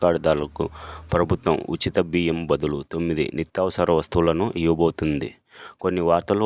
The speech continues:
వస్తున్నాయి. వీటిలో గోధుమలు, పప్పులు, ధాన్యాలు, చక్కెర, ఉప్పు, ఆవాల నూనె, పిండి, సోయాబీన్స్ మరియు సుగంధ ద్రవ్యాలు ఉన్నాయి. ఉచిత బియ్యానికి బదులు ఈ సరుకులు ఇస్తామని కొన్ని నివేదికలకు చెప్పగా,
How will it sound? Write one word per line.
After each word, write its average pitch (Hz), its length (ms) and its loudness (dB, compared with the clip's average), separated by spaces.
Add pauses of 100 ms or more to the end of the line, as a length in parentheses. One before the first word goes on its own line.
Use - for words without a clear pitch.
వస్తున్నాయి. 73 480 -6 (160)
వీటిలో 87 380 2 (180)
గోధుమలు, 82 500 2 (260)
పప్పులు, 80 500 -4 (200)
ధాన్యాలు, 78 540 0 (140)
చక్కెర, 80 540 -2 (180)
ఉప్పు, 78 360 -8 (300)
ఆవాల 80 280 -4 (100)
నూనె, 78 320 -4 (460)
పిండి, 82 420 -2 (160)
సోయాబీన్స్ 82 720 0 (160)
మరియు 87 220 0 (140)
సుగంధ 85 440 0
ద్రవ్యాలు 78 440 2 (140)
ఉన్నాయి. 69 340 -4 (640)
ఉచిత 104 260 2 (120)
బియ్యానికి 92 460 2
బదులు 82 340 0
ఈ - 20 2 (100)
సరుకులు 87 420 2
ఇస్తామని 87 500 -4
కొన్ని 87 220 2
నివేదికలకు 82 580 0
చెప్పగా, 80 360 -2